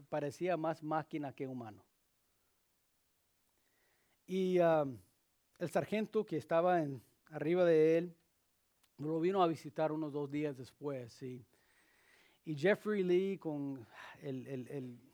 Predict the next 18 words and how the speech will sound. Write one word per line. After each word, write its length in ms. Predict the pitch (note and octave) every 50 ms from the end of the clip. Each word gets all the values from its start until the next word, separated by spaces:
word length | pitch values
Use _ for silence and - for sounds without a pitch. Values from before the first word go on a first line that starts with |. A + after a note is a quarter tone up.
| _ _ _ _ _ _
el 120 | - D3+
poder 320 | - - D3+ D3 D#3+ F3+ F3+
que 140 | - G3 D3+
tuvo, 320 | - F3+ F3 F3+ F#3+ G3
no 100 | E3 D#3
tuvo 300 | D3+ - D#3+ D#3 D#3+ D#3
muchas 280 | D#3 D#3 D#3 - D#3+ -
fuerzas, 600 | _ - E3 D#3+ D#3+ D#3 - E3+ D3 - _ _ _ _ _
le 140 | - D3+ D3+
pidió 520 | - D#3 D3+ D3 D#3 D#3 D#3+ E3+ F3 E3
que 120 | - - D#3
le 80 | C3+
trajera 400 | C3+ - C#3+ C#3 C3 D3 D#3+ D#3+ D#3+
un 120 | D#3 D#3 -
papel 520 | D#3 D3 - - D#3 D3 D3+ D#3 D#3 C#3+ _ _ _ _ _ _ _ _
y 80 | - C#3
una 120 | C#3+ C3
pluma. 340 | A2+ - A#2 A2 G2 F#2